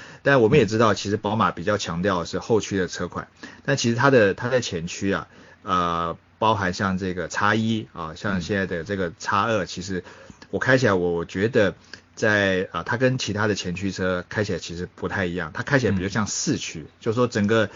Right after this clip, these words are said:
Speaker 1: 整个这个底盘在高速行驶，或者是说我们在山道上的时候，其实开起来你会觉得它的稳定性，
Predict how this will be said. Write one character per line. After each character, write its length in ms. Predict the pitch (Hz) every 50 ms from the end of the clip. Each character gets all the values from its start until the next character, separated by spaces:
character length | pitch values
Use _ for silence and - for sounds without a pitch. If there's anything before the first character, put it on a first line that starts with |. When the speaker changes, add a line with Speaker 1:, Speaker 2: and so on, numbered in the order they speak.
| - - - - - - - _
Speaker 1:
整 160 | - 110 101
个 280 | 104 101 104 101 98 92
这 160 | - 120 107
个 180 | 107 101 95
底 180 | 90 - 101 95
盘 260 | 87 92 95 98 98
在 140 | 95 117 110
高 180 | 101 110 110 110
速 200 | - - 113 104
行 240 | 95 - - 90 95
驶， 140 | - 87 78
或 120 | 90 104
者 120 | 95 90
是 120 | 85 98 92
说 180 | 85 101 95
我 120 | 95 90 85
们 160 | 80 82 82
在 300 | 101 98 95 92 82 - _ _ _ - -
山 200 | - - 107 104
道 140 | 107 98 95
上 220 | - 104 95 87
的 100 | 80 78
时 140 | - - 90
候， 120 | 87 85
其 160 | 80 - 90
实 120 | 82 85 87
开 180 | - - 101
起 100 | 98 -
来 60 | 85 78
你 100 | 82 87
会 80 | 101
觉 100 | 98 104
得 60 | 87
它 120 | 85 101 101
的 160 | 98 95 -
稳 220 | - 101 95 92 95
定 160 | 117 123 123
性， 260 | 117 135 123 104 87